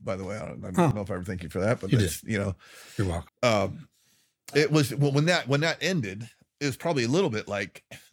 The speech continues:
Speaker 1: every, you've been dealing with that is a nice distraction in a way to something like this.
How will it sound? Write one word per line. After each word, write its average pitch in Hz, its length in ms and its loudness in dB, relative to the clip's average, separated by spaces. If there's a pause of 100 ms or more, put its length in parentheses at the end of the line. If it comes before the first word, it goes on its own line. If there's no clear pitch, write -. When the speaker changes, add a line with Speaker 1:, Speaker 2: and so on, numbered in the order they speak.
Speaker 1:
every, 156 260 2
you've 147 180 0
been 135 180 0
dealing 120 500 0
with 107 360 -2 (680)
that 123 380 0
is 110 100 -4
a 113 40 -2
nice 127 280 0
distraction 120 640 -2
in 92 120 -4
a 85 40 -4
way 95 360 -2 (580)
to 120 80 -4
something 107 300 -2
like 104 160 -4
this. 104 340 -4